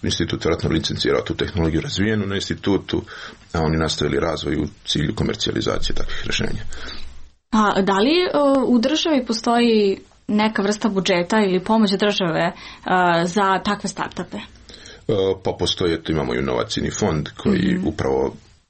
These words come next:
Speaker 1: ima razne pozive koji ciljaju različite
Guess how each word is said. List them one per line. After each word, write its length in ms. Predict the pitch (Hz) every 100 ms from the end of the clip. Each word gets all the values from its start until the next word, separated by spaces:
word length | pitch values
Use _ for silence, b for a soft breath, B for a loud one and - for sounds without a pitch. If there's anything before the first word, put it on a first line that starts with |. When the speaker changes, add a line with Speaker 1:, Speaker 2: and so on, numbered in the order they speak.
| _
Speaker 1:
ima 220 | 90 87 78
razne 320 | 78 65 82 - -
pozive 440 | - 78 80 78 58
koji 360 | - 71 73 73 110 -
ciljaju 360 | - 90 82 82
različite 640 | 82 76 78 - - 76